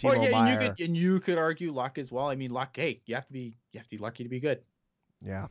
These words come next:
Speaker 2: exactly. So, uh, that, that ends, uh, the, uh, the afternoon's, uh, game, and the Sharks unfortunately fall uh, five to four against the Washington Capitals. And this is just,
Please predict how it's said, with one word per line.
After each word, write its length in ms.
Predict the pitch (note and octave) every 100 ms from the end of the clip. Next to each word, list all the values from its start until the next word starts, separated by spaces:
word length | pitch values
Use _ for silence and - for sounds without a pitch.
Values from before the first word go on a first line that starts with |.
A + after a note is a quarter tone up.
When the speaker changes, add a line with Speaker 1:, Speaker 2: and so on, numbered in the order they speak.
| - -
Speaker 2:
exactly. 560 | F#2+ G2+ G2 F#2+ G2
So, 320 | - - C3 A#2+ - - - -
uh, 340 | C3+ C#3 C3+ B2
that, 300 | C#3+ A#2+ B2
that 240 | C#3 C3+
ends, 440 | B2 C3+ C3+ A#2+ B2
uh, 320 | A#2+ A#2 A2+ - -
the, 380 | B2 A#2 A2+ A2
uh, 320 | G#2+ G2+ G2 _ - _ _ -
the 140 | A#2+
afternoon's, 760 | A#2 A2+ B2 A2+ A2+ A2 G2+ -
uh, 340 | G2+ G#2 G2 F#2 -
game, 500 | B2+ C3 C3 B2+ A#2 -
and 380 | A2 A2+ G#2+ G#2+
the 160 | A2 G#2
Sharks 460 | - - A2+ -
unfortunately 520 | G#2+ - G#2+ - G2+ G2+
fall 540 | - G2+ G2+ G#2 G2 - - _ - -
uh, 180 | G#2 F#2
five 480 | - A2 A2 A2 -
to 120 | G2+
four 500 | - - G#2 G#2 G2
against 560 | G#2 G2 G#2 G2+ -
the 60 | G2
Washington 680 | G2 G#2+ G2+ - G#2 - G2
Capitals. 640 | G#2 G2+ - G2+ G#2 G2+
And 220 | G#2 G#2
this 180 | G#2+ -
is 120 | G#2+
just, 420 | - G#2+ - -